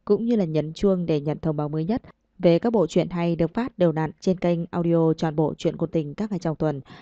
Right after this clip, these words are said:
Chúc các bạn nghe truyện vui vẻ. Kiếm Sơn, trên cao nghìn trượng, trong phạm vi mười dặm, chỉ cần vững vàng đứng đó thôi cũng mang đến cảm giác trang nghiêm,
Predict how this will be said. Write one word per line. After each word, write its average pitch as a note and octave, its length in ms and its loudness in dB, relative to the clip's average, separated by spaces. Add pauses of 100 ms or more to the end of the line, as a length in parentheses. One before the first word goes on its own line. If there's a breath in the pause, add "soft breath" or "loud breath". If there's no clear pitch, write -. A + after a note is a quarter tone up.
(160 loud breath)
Chúc B3+ 120 -2
các B3+ 80 0
bạn G#3 220 -2
nghe E3+ 240 -2
truyện D#3 260 2 (180)
vui D3+ 140 0
vẻ. C#3+ 240 -6 (1800)
Kiếm F#3+ 220 4
Sơn, F3 360 0 (380 soft breath)
trên A3+ 160 6
cao G#3+ 180 0
nghìn E3 300 2
trượng, D3 280 0 (280)
trong A3+ 140 2
phạm D#3 220 2
vi G3 160 4
mười D#3+ 240 2
dặm, C#3 240 -10 (200)
chỉ F3 140 2
cần D#3+ 260 0
vững G3+ 300 -2
vàng D3+ 260 -2
đứng F#3+ 160 0
đó G3 240 -2
thôi E3 360 0 (140)
cũng F#3+ 280 2
mang F#3 200 0
đến F3+ 320 0
cảm D3+ 240 -2
giác G#3+ 260 -6
trang F3 240 -2
nghiêm, D#3+ 280 0